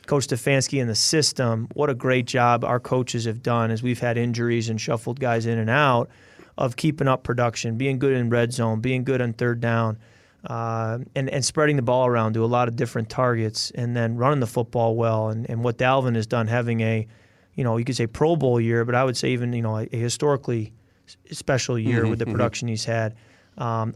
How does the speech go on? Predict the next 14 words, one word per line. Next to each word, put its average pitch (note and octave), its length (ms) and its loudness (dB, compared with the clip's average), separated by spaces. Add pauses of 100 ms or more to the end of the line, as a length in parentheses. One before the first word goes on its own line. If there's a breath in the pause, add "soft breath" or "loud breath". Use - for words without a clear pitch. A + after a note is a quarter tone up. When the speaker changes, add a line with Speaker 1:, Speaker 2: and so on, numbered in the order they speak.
Speaker 1:
all F3 300 6
of C3+ 140 4
that B2+ 240 4
has B2 220 2
combined A#2 720 0
to A2+ 520 -2 (200)
then, A#2+ 400 -2
you B2 80 -2
know, A2 100 -2
help B2+ 360 0
me C3 160 0
at A#2+ 80 -2
the A#2+ 60 0
quarterback C#3 440 2